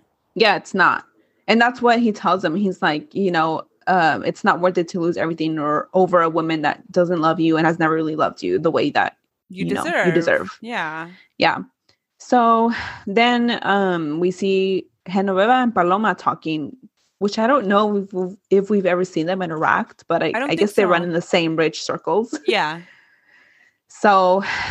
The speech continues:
Speaker 1: um, Genoveva's apologizing to Paloma because she couldn't go to her subasta, which I guess is, it's an auction, right?
Speaker 2: Yes.
Speaker 1: Subasta.
Speaker 2: Mm-hmm.
Speaker 1: So I guess Paloma had a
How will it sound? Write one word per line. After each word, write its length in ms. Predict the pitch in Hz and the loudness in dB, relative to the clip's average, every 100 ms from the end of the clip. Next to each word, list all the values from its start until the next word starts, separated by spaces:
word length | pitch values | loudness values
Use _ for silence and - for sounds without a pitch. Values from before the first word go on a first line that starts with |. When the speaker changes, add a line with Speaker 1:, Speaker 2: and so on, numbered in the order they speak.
| - | 0
Speaker 1:
um, 460 | 185 196 185 175 - | 4 4 2 -2 -6
Genoveva's 480 | 180 196 190 190 208 | -2 0 4 4 2
apologizing 680 | 208 - 175 180 190 190 185 | -2 0 0 0 -2 -4 -4
to 140 | 190 | -4
Paloma 600 | 170 170 165 175 190 196 190 | -2 -4 -4 -4 -2 -2 -2
because 240 | 190 175 | -4 -6
she 120 | 165 170 | -6 -6
couldn't 400 | - 175 160 - | -2 0 0 -2
go 400 | 170 165 170 175 | 0 2 2 -2
to 540 | - - 170 160 160 143 _ _ | -6 -2 2 0 -2 -12 _ _
her 260 | - 175 165 | -6 -2 -2
subasta, 800 | - 175 160 165 - 262 285 262 | -2 -2 0 -2 0 2 2 0
which 200 | 185 185 | -2 -4
I 60 | |
guess 240 | 170 170 - | -2 -2 -2
is, 180 | 180 - | -6 -4
it's 140 | 220 | -2
an 100 | 254 | 0
auction, 420 | - 214 - 170 | 0 -2 -6 -8
right? 260 | 214 - 254 262 | -6 -6 -6 -8
Speaker 2:
Yes. 240 | 190 185 | -6 -2
Speaker 1:
Subasta. 340 | 151 - - 320 311 - | 0 -2 -6 -10 -10 -12
Speaker 2:
Mm-hmm. 380 | 202 208 180 170 190 | -10 -8 -10 -14 -18
Speaker 1:
So 180 | _ - | _ 0
I 100 | 185 | 2
guess 340 | 180 208 214 - _ _ _ - | 2 0 0 -12 _ _ _ -4
Paloma 320 | 190 175 180 190 | -2 0 0 0
had 240 | 185 175 | 0 -2
a 320 | 170 165 156 | -2 -4 -6